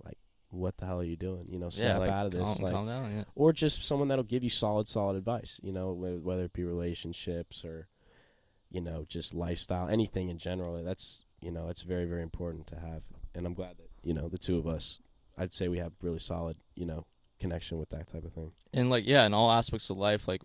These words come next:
Speaker 2: when you're at that point, you need people to, like, pull you back into reality
Speaker 1: Yeah.
Speaker 2: and be like, "Dude, what,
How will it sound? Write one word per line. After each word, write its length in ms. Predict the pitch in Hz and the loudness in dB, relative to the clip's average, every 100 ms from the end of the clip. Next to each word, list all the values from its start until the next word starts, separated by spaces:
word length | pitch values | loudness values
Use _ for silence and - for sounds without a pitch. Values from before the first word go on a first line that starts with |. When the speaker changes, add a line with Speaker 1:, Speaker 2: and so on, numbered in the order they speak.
| - | -4
Speaker 2:
when 220 | 104 110 | 0 4
you're 120 | 107 | 4
at 160 | 101 - | 4 4
that 200 | 101 - | 0 2
point, 220 | 110 101 | 0 0
you 80 | 104 | 0
need 240 | 107 107 | 0 0
people 280 | 110 101 98 | 0 0 2
to, 60 | |
like, 160 | 95 90 - - | 0 -2 -8 -4
pull 180 | 104 | 0
you 80 | 95 | 0
back 300 | 85 92 92 | 0 0 -2
into 140 | 101 - | -4 -4
reality 380 | 92 104 107 92 | 2 4 4 2
Speaker 1:
Yeah. 20 | |
Speaker 2:
and 80 | 90 | -2
be 80 | 64 | -4
like, 180 | 55 - _ _ - | -6 -8 _ _ -4
"Dude, 200 | 117 98 | 0 2
what, 120 | 101 | 0